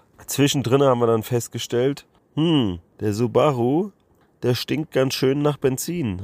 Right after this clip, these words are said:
Also auch vor dem Tanken schon. Kenan und ich haben das direkt morgens schon fast, ja, nach ein paar Minuten gemerkt gehabt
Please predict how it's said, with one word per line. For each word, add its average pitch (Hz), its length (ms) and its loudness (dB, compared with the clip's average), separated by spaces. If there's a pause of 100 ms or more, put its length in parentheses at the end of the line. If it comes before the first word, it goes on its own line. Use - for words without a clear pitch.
Also 104 220 -2
auch 113 80 0
vor 123 260 0
dem 113 180 -2
Tanken 104 340 -4
schon. 107 320 -6
Kenan 107 360 -2
und 104 60 -6
ich 113 140 -6
haben 104 140 -4
das 101 140 -12
direkt 104 260 -10
morgens 110 440 -2
schon 95 180 -6
fast, - 400 -10 (420)
ja, 80 240 -4
nach 98 140 -2
ein 95 80 -6
paar 117 180 -2
Minuten 117 420 -4
gemerkt 95 400 -6
gehabt 110 260 -6